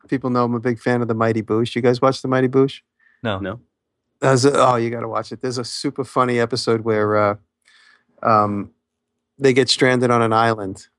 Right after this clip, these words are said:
Speaker 1: and they're so lonely they start, they make girlfriends for themselves out of, like, coconuts and bamboo shoots.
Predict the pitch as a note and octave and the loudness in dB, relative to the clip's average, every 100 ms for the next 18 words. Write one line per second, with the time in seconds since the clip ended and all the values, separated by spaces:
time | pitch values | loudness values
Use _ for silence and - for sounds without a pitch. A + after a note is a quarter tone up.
0 | _ _ C3 B2 A#2 B2+ C3 - C3+ B2+ | _ _ 2 2 2 2 4 4 4 4
1 | C3 B2 A2+ A#2 - A#2+ A#2+ A#2+ A#2+ A#2 | 4 2 0 -2 0 0 0 -2 -2 -4
2 | _ A#2+ A#2 C3+ C3 C3 C#3 C3+ - C#3 | _ 2 2 2 -2 -2 -6 -2 2 2
3 | C3 A#2 A2+ A2+ - A#2+ B2 B2+ B2 B2 | 2 0 -2 -4 0 0 0 -2 -2 -4
4 | A#2 A#2 A2+ A#2+ - C#3+ - - | 0 0 2 -2 0 -2 -2 -12